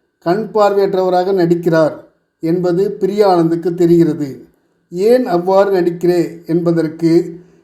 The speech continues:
பியானோ வாசிக்கும் இடங்களில் அப்போதுதான் கூடுதலாக பணம் தருவார்கள்" என்கிறார். அது கொஞ்சம் கம்மியான காரணமாகத்தான் இருக்கிறது. இருந்தாலும் படத்தின் முதல் பாதி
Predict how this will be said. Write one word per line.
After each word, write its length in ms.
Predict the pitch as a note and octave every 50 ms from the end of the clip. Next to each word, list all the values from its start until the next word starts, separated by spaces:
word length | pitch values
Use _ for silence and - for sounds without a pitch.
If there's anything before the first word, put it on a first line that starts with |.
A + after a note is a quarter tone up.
| _ _ _ -
பியானோ 420 | F#3 G3 G3+ G#3+ A3+ A#3+ B3 A#3+
வாசிக்கும் 500 | A3 G3+ F#3+ E3+ F#3+ - - G#3 F3 F3+
இடங்களில் 640 | F3 E3 E3+ E3+ E3+ E3 D#3+ D#3+ E3+ F#3 G3 - - - - _
அப்போதுதான் 640 | - D#3+ D#3 - G3+ G3+ G3 F#3+ F#3+ F#3 F#3 G3 F#3+
கூடுதலாக 480 | - G3+ G3 G#3+ G#3 G3 F#3+ F#3 F#3 F3+
பணம் 260 | F3 F3 F3 F#3 F#3
தருவார்கள்" 640 | F3 E3+ E3 E3 D#3+ D#3+ D3+ D3 D3 D3 D3 C3 B2 - - _ _ _ _ _ _ _
என்கிறார். 580 | D#3+ D#3 D#3 E3 E3 E3 D#3+ D3 C3+ B2+ B2+ - - _ _ _ _ _ _ _ _ _ _ _ _ _ _ _ _ _
அது 300 | - D#3+ E3 F3+ G3+ G#3+
கொஞ்சம் 380 | G#3+ G3 F#3+ F#3+ F#3 F#3+ F#3 F#3
கம்மியான 460 | - E3+ F#3+ G#3+ A3 A3+ A3 A3 A3
காரணமாகத்தான் 760 | G3+ F#3 F3+ F3 F3 F3 F3 E3+ D#3+ E3 E3 E3+ F3+ F3+ F#3
இருக்கிறது. 680 | F3 E3+ D#3+ E3 E3 D#3 C#3+ C#3+ C#3+ C#3+ C3 A#2+ B2 - _ _ _ _ _ _ _ _
இருந்தாலும் 720 | F3+ G3 G3+ A3+ A#3 A#3 A#3 A3+ A3+ A3+ A#3+ B3+ A#3+ G3+
படத்தின் 440 | F#3 F3 G3 G3 G3 A3 G#3+ G#3
முதல் 300 | G3 F#3 F#3 G3 G#3+ G3+
பாதி 520 | - G#3 F#3+ F#3 F#3 F3 F#3 G3+ A3+ A#3